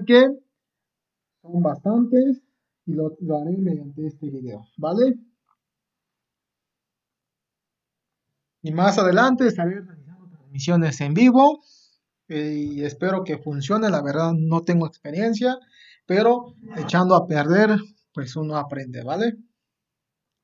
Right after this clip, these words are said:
Y antes de continuar, los invito a que sus-, se suscriban a este canal, Convocatorias México.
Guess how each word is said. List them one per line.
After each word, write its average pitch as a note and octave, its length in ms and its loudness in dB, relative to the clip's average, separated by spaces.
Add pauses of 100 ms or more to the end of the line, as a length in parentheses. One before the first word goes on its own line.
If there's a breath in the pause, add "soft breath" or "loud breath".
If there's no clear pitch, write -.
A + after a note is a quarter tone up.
(540)
Y F3+ 140 2
antes G#3+ 300 4
de G3 100 0
continuar, F3+ 640 2
los G3+ 180 2
invito F#3+ 400 0
a F3 80 4
que E3 140 -4
sus-, - 360 -10
se G#3+ 280 6
suscriban F3+ 580 2
a D3+ 140 -2
este E3+ 180 -8
canal, F3+ 340 0
Convocatorias D3 800 -8
México. B3+ 720 0